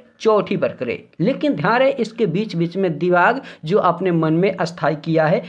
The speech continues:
कभी टूट ना जाए, इधर उधर दिमाग ना चला जाए, नहीं तो आपका काम नहीं हो पाएगा,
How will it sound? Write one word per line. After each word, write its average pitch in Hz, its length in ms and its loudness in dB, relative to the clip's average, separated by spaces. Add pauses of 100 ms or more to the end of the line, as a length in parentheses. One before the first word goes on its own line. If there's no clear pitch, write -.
(140)
कभी 170 200 2
टूट 214 360 -2
ना 147 280 0
जाए, 165 300 2
इधर 147 220 -2
उधर 139 260 -8
दिमाग 131 320 -4
ना 120 160 -4
चला 107 240 -8
जाए, 95 240 -8 (180)
नहीं 160 180 0
तो 175 100 0
आपका 127 300 0
काम 139 260 -2
नहीं 147 220 -2
हो 120 120 -8
पाएगा, - 420 -8